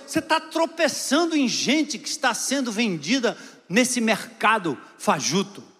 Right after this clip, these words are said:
Vá lá e pague o preço. Fale de Jesus. Retome a posse.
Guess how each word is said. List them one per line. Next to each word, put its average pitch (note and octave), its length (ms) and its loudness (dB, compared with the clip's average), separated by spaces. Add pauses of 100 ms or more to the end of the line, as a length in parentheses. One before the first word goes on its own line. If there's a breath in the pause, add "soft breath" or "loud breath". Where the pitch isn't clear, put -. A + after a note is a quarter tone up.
(160)
Vá G#3 200 4
lá G#3+ 680 2
e D3+ 80 -8
pague G#3 460 2
o F3 40 -2
preço. F#3 560 0 (760)
Fale A3 360 4
de F#3+ 140 -8
Jesus. D#3 540 -2 (180)
Retome A#3 640 2
a E3 80 0
posse. - 520 -4